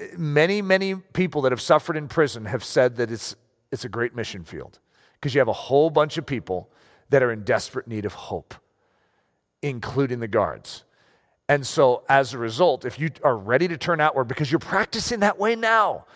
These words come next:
there's a whole bunch of people that want you harmed right now in this world. They don't have any legal ability to harm you. And if they do harm you, there'll be, you know, there'll be some kind of criminal processing. But that protection legally may be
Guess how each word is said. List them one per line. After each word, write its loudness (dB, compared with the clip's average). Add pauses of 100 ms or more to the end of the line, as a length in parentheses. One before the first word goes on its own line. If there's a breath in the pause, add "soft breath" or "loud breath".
(140 loud breath)
there's 6
a 8
whole 2
bunch 0
of 2
people 2
that 0
want 2
you 4
harmed 4
right 4
now 6
in 0
this -2
world. 6
They 4
don't 2
have 6
any 0
legal 4
ability 4
to 2
harm 4
you. 0 (320 loud breath)
And 4
if 2
they 4
do 4
harm 6
you, -6
there'll 4
be, -2 (320 loud breath)
you 0
know, 4
there'll 6
be -2
some 2
kind 6
of 0
criminal 2 (200 soft breath)
processing. 4 (800 soft breath)
But 4
that 4 (300)
protection 2
legally 2
may 2
be -4